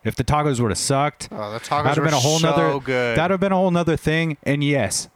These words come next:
Speaker 1: <clears throat> someone with better customer service, um, maybe, maybe whomever is just, like, not having a dope day. You know, we always have to take that into consideration.
Speaker 2: Mm-hmm.
Speaker 1: No idea what that person is,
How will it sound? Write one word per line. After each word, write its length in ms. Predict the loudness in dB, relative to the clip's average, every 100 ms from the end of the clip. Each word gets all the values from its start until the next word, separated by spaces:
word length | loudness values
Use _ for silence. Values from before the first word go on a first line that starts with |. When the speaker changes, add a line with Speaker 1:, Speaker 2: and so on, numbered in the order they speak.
| _ _ -2
Speaker 1:
<clears throat> 40 | -2 -4 -12 -20 -20 _
someone 400 | -4 0 0 2
with 360 | 0 0 -2 -8 _ _ _
better 260 | -2 0 0
customer 500 | -2 -2 -2 -2 -2
service, 760 | 0 0 0 0 -2 -2 -8 -10 _ _ _ _ _ -4
um, 500 | 0 0 0 -2 -6 _ _ _ _ _ -4
maybe, 420 | -2 0 -2 -4 -12 -16 _ -20 _ _
maybe 320 | -4 -2 0 -2
whomever 480 | -2 -2 0 0
is 160 | -2 -2
just, 180 | -4 -2
like, 180 | -2 -2
not 240 | -2 0
having 300 | -2 -2 -2
a 40 |
dope 320 | -2 -2 -2 -4
day. 340 | -4 -4 -6 _ -12
You 100 | -6
know, 240 | -2 -2
we 80 | 0
always 200 | -2 0
have 120 | -2 -4
to 60 |
take 240 | -4 -4 -2
that 220 | -2 -2
into 160 | -2
consideration. 720 | -4 -4 -2 0 0 -2 -2 -2
Speaker 2:
Mm-hmm. 80 |
Speaker 1:
No 220 | 0 0 0
idea 360 | -2 0 0
what 100 | 0
that 140 | -2 -4
person 380 | -4 -4 -6 -6
is, 240 | -6